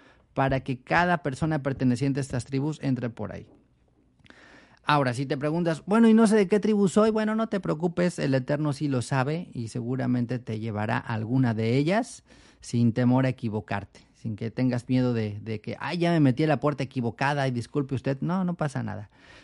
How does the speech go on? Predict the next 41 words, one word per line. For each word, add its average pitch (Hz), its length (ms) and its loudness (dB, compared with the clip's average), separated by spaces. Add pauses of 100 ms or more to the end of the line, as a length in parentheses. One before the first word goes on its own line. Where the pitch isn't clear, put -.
Se-, 131 140 0
el 127 180 4
Señor 143 380 6
sabe 139 400 2 (200)
de, 123 600 0
de 120 360 2
cada 139 300 4
uno, 131 400 4 (260)
de 123 200 -10
cada 131 220 0
tribu 123 360 -2
que 113 140 -8
es - 240 -12 (340)
su 131 200 -4
pueblo, 165 320 4
pero, 202 380 4 (400)
pero 156 160 4
lo 170 40 6
importante 170 520 4
es 151 100 0
eso, 151 400 4
es 160 160 0
que 180 100 4
finalmente 160 600 2
las 135 160 0
doce 147 240 0
tribus 143 340 -2
son 151 400 0 (100)
las 123 220 -2
dos 135 200 -2
casas 135 380 -2
de 117 100 -2
Israel. 101 520 -6 (100)
Y 123 120 -4
si 135 140 0
no 139 100 4
eres 143 180 0
de 135 80 -4
esas 127 160 -6
dos 131 160 -4
casas, 202 500 0